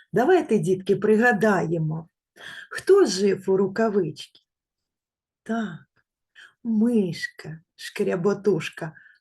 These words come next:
жабка, скрикотушка, зайчик-побігайчик,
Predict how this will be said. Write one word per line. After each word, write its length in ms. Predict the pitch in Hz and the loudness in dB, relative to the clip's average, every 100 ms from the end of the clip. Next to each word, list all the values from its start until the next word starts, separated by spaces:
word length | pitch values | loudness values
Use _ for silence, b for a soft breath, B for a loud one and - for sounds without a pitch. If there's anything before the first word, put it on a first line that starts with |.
| - | -12
жабка, 680 | 262 262 233 180 - - 233 | -6 -2 0 -2 -6 -6 -6
скрикотушка, 1080 | - 262 269 285 285 277 269 - - 262 - _ 247 | -6 -8 -4 -6 -4 -4 -4 -4 -8 -10 -14 _ -6
зайчик-побігайчик, 1700 | 214 180 170 185 262 262 - 269 254 262 262 269 254 254 - 262 | -2 -2 0 -2 -4 -6 -2 0 0 0 0 0 0 -2 -8 -14